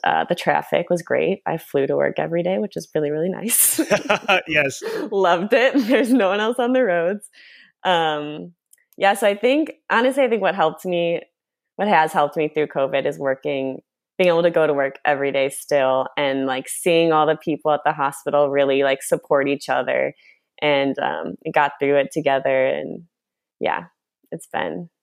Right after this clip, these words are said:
Speaker 1: and now I'm, I'm hiking for sure has, like, been the biggest thing that's gotten me through it once trails opened up again. But yeah.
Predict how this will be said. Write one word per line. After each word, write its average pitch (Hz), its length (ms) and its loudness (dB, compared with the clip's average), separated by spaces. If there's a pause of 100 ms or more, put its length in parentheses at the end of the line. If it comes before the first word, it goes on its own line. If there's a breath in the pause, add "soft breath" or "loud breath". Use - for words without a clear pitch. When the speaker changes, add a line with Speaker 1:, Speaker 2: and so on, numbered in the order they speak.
Speaker 1:
and 190 140 4
now 175 380 2 (160)
I'm, 160 280 2
I'm 151 340 2
hiking 147 540 -2
for 147 140 2
sure 143 360 0 (100)
has, 147 120 0
like, 143 220 0
been 147 140 2
the 147 60 0
biggest 143 320 -2
thing 131 320 -2
that's - 320 -6 (580 soft breath)
gotten - 240 -2
me - 200 -8
through - 160 -4
it - 180 -10 (520)
once - 260 -8
trails - 240 -8
opened - 280 -8
up - 140 -16
again. - 380 -16
But - 140 -14 (200)
yeah. 180 200 -12